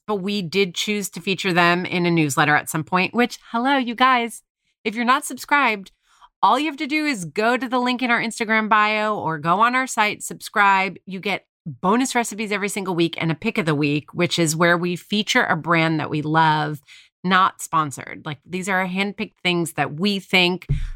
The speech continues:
make your kitchen a more fabulous place. And it just comes from our personal use. Anyway, Omsom makes these great Asian marinades and sauces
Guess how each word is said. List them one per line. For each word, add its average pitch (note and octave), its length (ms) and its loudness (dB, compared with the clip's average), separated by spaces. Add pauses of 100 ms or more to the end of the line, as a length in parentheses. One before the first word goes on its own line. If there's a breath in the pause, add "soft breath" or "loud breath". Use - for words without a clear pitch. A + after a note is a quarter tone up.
make A3 360 4
your A#3+ 120 2
kitchen G3+ 400 -2
a D#3+ 40 2
more D#3+ 220 2
fabulous D#3 560 0
place. - 500 -8
And D3 140 -6
it C#3+ 60 -8
just - 260 -8
comes E3+ 260 -2
from E3 200 0
our D3+ 200 4
personal D#3 480 -4
use. - 380 -10 (320 loud breath)
Anyway, G3 440 2 (420 loud breath)
Omsom A#3 760 0 (340)
makes A3+ 340 -6
these G3+ 280 -10
great A#3 540 -6
Asian G3+ 420 -4
marinades F#3 540 -4
and D#3+ 140 -4
sauces C4+ 840 -2